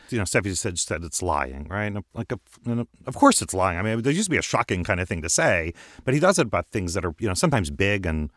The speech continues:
sometimes things that are really small and easily verifiable, and it just is what it is. And, you know, if we were ever confronted with something that was a, that was a,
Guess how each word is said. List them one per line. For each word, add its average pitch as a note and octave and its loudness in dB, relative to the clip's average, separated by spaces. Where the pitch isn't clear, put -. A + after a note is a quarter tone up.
sometimes A3 -2
things G#3 0
that E3 4
are G#2 4
really D#3 4
small B2 6
and F2 2
easily C#3 2
verifiable, F#2+ 2
and D3+ -2
it E3 0
just A#3+ 4
is C#3+ 4
what A#2 2
it F2+ 0
is. D2 -2
And, B2 2
you C3+ 2
know, B2 4
if - -4
we G3 0
were F#3 2
ever B2+ 0
confronted A2 -2
with G#2 -4
something A2+ 0
that G2+ -2
was F#2+ -4
a, F2 -4
that F#2 -4
was E2 -6
a, E2 -6